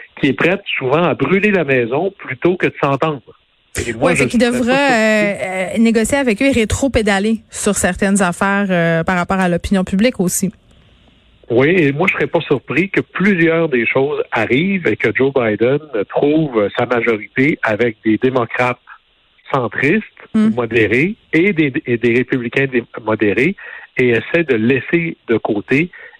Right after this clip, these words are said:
Speaker 1: et les républicains extrêmes et la gauche très, très militante de son parti. Alors, ce sera pas facile nécessairement pour Joe Biden.
Speaker 2: Hmm.
Speaker 1: Vous savez, les lignes de parti aux États-Unis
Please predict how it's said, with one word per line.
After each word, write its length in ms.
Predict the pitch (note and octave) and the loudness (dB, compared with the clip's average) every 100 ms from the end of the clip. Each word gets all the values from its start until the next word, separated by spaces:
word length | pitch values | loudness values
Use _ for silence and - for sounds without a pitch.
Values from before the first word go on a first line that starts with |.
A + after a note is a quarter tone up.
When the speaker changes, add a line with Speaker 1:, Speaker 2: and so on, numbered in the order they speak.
| - | -2
Speaker 1:
et 140 | F3+ | 2
les 120 | F#3 C#3 | 4 2
républicains 600 | B2+ - A#2 A2+ - C#3 | 0 -4 -10 -4 -2 0
extrêmes 580 | A#2+ - - G#2+ C#3+ D3+ - - | -2 -2 -2 0 0 -2 -8 0
et 460 | C3 D3 D3+ C#3+ - - | 2 4 2 0 -6 -4
la 240 | G#2+ G2+ | 0 0
gauche 400 | F#2+ A#2+ C3+ C3+ - | 0 0 2 0 -4
très, 140 | - A#2 | -4 -4
très 160 | - A#2 | -2 -4
militante 460 | G#2+ F#2+ A2 B2 | -4 -6 -2 -2
de 120 | A2+ F#2 | -2 -2
son 80 | A2 | -4
parti. 400 | G#2+ G#2 - D3+ - - - - | -4 -6 -6 -8 -8 -20 -20 -6
Alors, 180 | - - - | -2 0 0
ce 60 | |
sera 160 | - D3+ | 0 0
pas 140 | G3+ | -2
facile 540 | - E3+ - - D#3+ D3 | -2 -2 -2 0 2 2
nécessairement 580 | B2 G#2+ A2+ A#2 G#2+ A#2+ | -2 -2 -2 0 0 -2
pour 160 | C3 A2 | -2 -2
Joe 120 | A2 | 0
Biden. 340 | G#2 F#2+ B2 C3+ | 0 0 2 2
Speaker 2:
Hmm. 80 | A3 | 2
Speaker 1:
Vous 340 | G#3 - - - | 0 -6 -14 -4
savez, 160 | A#2+ F3 | 0 2
les 140 | D3 | 4
lignes 240 | B2 E3 | 2 2
de 80 | D#3+ | -2
parti 320 | B2 A2+ - E3 | -2 -4 -2 -2
aux 80 | |
États-Unis 400 | C3 - G2+ - | -2 -4 -6 -6